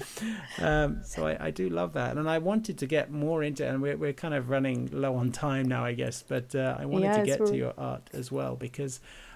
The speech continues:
Speaker 1: I think that's a really interesting point, uh, to, to just highlight is where, ha-, has the art always been a thing since you were a kid?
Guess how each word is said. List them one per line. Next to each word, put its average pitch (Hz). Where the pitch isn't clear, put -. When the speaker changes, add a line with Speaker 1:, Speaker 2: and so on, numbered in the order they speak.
Speaker 1:
I 170
think 262
that's -
a 160
really 139
interesting 131
point, 147
uh, 147
to, 131
to 147
just 147
highlight 127
is 143
where, 180
ha-, 160
has 196
the 240
art 156
always 143
been 127
a 127
thing 113
since 123
you 127
were 123
a 123
kid? 226